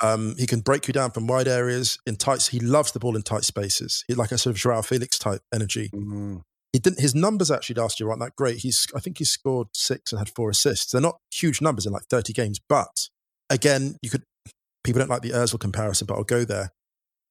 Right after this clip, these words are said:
Speaker 1: Özil wasn't just the numbers. Özil was fluidity.
Speaker 2: Mm.
Speaker 1: And a, a comparison I want to draw a bit more is someone like, um, Thiago at peak fitness. Thiago at peak fitness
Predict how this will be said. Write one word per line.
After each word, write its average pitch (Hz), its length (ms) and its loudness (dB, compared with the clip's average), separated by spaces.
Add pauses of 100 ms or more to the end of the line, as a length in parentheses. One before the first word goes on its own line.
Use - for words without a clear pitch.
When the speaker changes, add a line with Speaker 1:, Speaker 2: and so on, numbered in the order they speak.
(140)
Speaker 1:
Özil 143 300 6
wasn't 127 280 -2
just - 180 -2
the 117 80 -6
numbers. 107 500 -2
Özil 131 380 2
was 110 200 2
fluidity. 117 640 -2 (800)
Speaker 2:
Mm. 156 180 -8
Speaker 1:
And 127 100 4
a, - 40 0 (160)
a 120 40 2
comparison 156 480 4
I 127 40 0
want 127 80 -6
to 120 80 -4
draw 123 80 2
a 110 40 2
bit 113 140 -2
more 123 260 2
is 113 80 2
someone 123 220 0
like, 117 240 -4 (100)
um, 107 380 -2 (1300)
Thiago 151 500 4
at 123 100 -10
peak 131 200 -4
fitness. - 600 -2 (1000)
Thiago 143 500 4
at - 100 -12
peak - 180 -2
fitness 113 500 -2